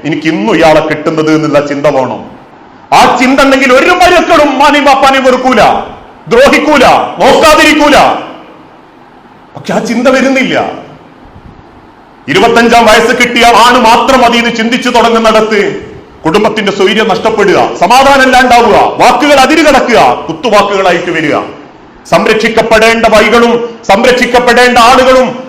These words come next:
നമ്മളോട് മാന്യമായി പെരുമാറാതിരിക്കുമ്പോ പലരും നിയന്ത്രണം വിട്ടുപോവുക.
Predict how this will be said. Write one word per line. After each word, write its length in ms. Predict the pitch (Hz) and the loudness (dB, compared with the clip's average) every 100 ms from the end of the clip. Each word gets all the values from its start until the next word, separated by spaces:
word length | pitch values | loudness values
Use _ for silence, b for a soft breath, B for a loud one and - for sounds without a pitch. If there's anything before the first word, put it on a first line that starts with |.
| - | -6
നമ്മളോട് 460 | 196 254 262 262 | -2 2 4 4
മാന്യമായി 580 | 254 247 277 311 277 254 | 2 2 2 2 2 2
പെരുമാറാതിരിക്കുമ്പോ 1200 | 240 240 247 254 247 240 233 233 220 180 147 - 196 | 2 0 2 2 4 2 0 0 -2 0 -2 -2 0
പലരും 280 | 240 302 | 0 0
നിയന്ത്രണം 400 | 294 285 294 320 | 0 0 2 0
വിട്ടുപോവുക. 680 | 320 - 320 294 208 123 - | 0 0 0 2 2 0 -4